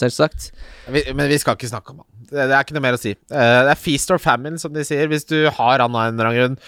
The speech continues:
Speaker 2: så må du ikke, du er jo umulig å vite når du skal benke han, så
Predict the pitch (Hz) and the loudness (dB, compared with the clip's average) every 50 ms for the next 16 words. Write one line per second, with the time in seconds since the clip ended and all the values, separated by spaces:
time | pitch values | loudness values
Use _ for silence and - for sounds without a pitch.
0 | - - - - _ - - 147 131 123 120 110 - 165 170 131 120 135 127 - | -20 -20 -20 -20 _ -10 -4 -2 0 0 0 0 0 -2 -4 -2 0 -2 -2 -2
1 | - 160 123 113 123 123 120 113 110 113 123 127 110 - - 117 110 104 - - | 0 2 2 2 2 2 0 0 0 0 0 0 0 -2 -2 -4 -4 -4 -4 -4
2 | 113 107 104 95 - 139 151 175 160 - - 160 | -4 -4 -4 -4 -2 -4 -4 -4 -4 -4 -2 0